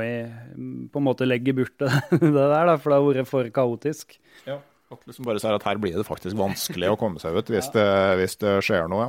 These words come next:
Speaker 2: Det, men, eh, nei, jeg, jeg tenker sånn, eh, det var for noen år siden jeg var på besøk hos en familie hvor, eh,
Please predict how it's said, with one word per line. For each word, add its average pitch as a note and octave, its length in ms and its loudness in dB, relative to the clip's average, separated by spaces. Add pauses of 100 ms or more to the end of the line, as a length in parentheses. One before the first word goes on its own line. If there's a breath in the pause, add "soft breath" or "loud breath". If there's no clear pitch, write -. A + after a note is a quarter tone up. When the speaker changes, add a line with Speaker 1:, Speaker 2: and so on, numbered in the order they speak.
Speaker 2:
Det, B2+ 160 2 (1200 loud breath)
men, D#3 240 2
eh, D3 400 4 (560 soft breath)
nei, D3 100 4 (120)
jeg, E3 160 2
jeg F3 180 -2
tenker D#3 220 2
sånn, D3 260 4
eh, C#3 640 -2 (240)
det D3 80 -4
var C3 160 2
for C#3 160 4
noen B2+ 560 -2
år - 80 -10
siden G#2 220 -4
jeg G#2 80 -2
var G2+ 100 -10
på A#2 80 -8
besøk - 320 -8
hos G#2 80 -4
en G#2 120 -6
familie F#2 600 -4
hvor, G2+ 240 -2
eh, G2+ 680 -6